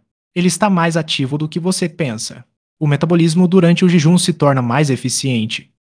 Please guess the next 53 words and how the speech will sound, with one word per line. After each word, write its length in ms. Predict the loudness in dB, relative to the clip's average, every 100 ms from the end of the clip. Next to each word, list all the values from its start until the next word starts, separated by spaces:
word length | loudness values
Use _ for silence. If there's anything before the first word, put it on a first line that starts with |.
| _
Isso 200 | -8 -6
significa 580 | -6 -2 0 0 -2 -2
que 100 | -4
seu 160 | -4 -4
corpo 280 | -4 -4
aprende 340 | -4 -2 0 0
a 20 |
usar 220 | 2 2
a 60 | 0
gordura 400 | 0 -2 0 -2
como 240 | -2 -2
combustível. 840 | -2 -2 -2 -4 -4 -4 -4 -10 -18 _ _ _
É 40 | -6
como 220 | -2 -2
trocar 320 | -2 -2 -2
um 80 | -2
carro 300 | -2 -2 -4
velho 320 | -4 -4 -4
por 120 | -4
um 60 | -2
modelo 320 | -2 0 -2
esportivo. 800 | -2 -4 -6 -4 -6 -6 -10 -20 _ _ _
Durante 320 | 2 4 4
o 40 | 4
jejum, 360 | 4 2 0
seu 220 | -2 -2 -2
corpo, 420 | 2 0 0 -10 _
um, 220 | -8 -8 -8 _ _ _ -2
aumenta 320 | 0 2 0
a 40 |
produção 480 | -4 -4 -4 -4 -2
de 140 | -2
hormônios 400 | -2 0 -2 -2
que 100 | -2
ajudam 360 | -2 0 0 0
na 120 | 0
queima 300 | -2 0 0
de 80 | 0
gordura. 640 | -2 -2 -2 -4 -6 -12 _ _ _ 0
Dois, 420 | 0 2 -4 -10 _ _ -12
melhora 260 | -4 -2 -2
a 20 |
função 340 | -4 -6 -4
celular, 580 | -4 -2 0 0 0 -6
o 60 | -12
que 120 | -8
pode 240 | -4 -2 -2
resultar 480 | -4 -4 -4 -2
em 80 | -2
um 80 | -2
metabolismo 640 | -2 -2 -2 -2 -2 -2
mais 260 | -2 0 -2
acelerado. 720 | -4 -4 -4 -2 -2 -6 -12